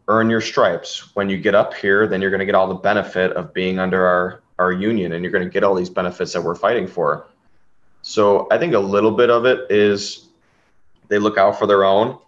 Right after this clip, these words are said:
and minor leaguers don't feel like their own when there's, you know, there's always, when you're in a spring training locker room, there's always the minor league side, and then there's the major league side. The guys are in big league spring training camp.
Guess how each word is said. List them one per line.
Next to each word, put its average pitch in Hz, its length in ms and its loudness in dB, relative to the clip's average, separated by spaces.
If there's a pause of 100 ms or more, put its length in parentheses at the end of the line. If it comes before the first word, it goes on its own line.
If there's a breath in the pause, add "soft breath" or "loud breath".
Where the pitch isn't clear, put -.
(120)
and 92 520 0
minor 98 360 0
leaguers 98 360 -2
don't 92 280 -4
feel 95 320 -2
like 95 300 2
their 92 180 0
own 92 400 -2 (360)
when 92 220 -4
there's, 92 400 -6 (100)
you 92 80 -10
know, 90 80 -6
there's 92 200 -4
always, 95 420 2 (760 soft breath)
when 107 160 0
you're 107 140 4
in 104 60 0
a 101 40 -2
spring 107 300 -4
training 101 280 -2
locker 95 360 2
room, 101 160 0
there's 95 180 -2
always 95 320 2
the 95 60 -6
minor 92 320 0
league 95 180 -4
side, 95 380 2
and 90 120 -4
then 87 120 -8
there's 87 220 -4
the 90 60 -8
major 95 320 0
league 85 200 -2
side. 78 280 0
The 82 80 -4
guys 82 220 -2
are 92 80 -2
in 92 100 -4
big 101 160 -2
league 92 160 -2
spring 87 240 -8
training 87 420 -6
camp. 80 320 -6